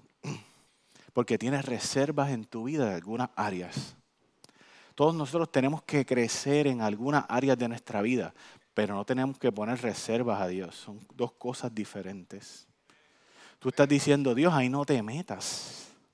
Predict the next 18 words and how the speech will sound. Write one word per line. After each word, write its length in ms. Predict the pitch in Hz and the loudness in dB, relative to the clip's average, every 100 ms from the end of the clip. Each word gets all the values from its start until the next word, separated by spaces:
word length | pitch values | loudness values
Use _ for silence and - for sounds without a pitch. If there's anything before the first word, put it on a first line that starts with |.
| _ _ | _ _
Y 120 | - 180 | -2 0
Dios 180 | 170 | 0
no 160 | 185 156 | 0 -2
trabaja 360 | 139 131 131 127 | 6 6 8 4
así, 200 | - 113 | 2 -2
hermano. 420 | 92 92 95 98 _ _ _ _ _ _ - - - | -2 -6 -6 -10 _ _ _ _ _ _ -20 -20 0
A 100 | - | 6
la 80 | 110 | 6
gente, 600 | 123 135 170 160 117 - _ _ - - | 6 6 8 8 4 -10 _ _ -8 2
a 60 | |
esa 160 | 151 190 | 6 8
gente 500 | 202 202 180 151 - _ _ _ _ - _ _ - - _ _ _ - | 6 6 4 2 0 _ _ _ _ -20 _ _ -20 -20 _ _ _ -4
le 200 | 127 123 | 2 6
va 100 | 135 | 6
un 160 | 160 131 | 4 0
poquito 540 | - 131 135 135 127 | -2 -2 -2 -2 -2
más 200 | 117 104 | -2 -2
difícil. 720 | 113 - 98 85 - 69 53 | -4 -4 -8 -8 -10 -14 -14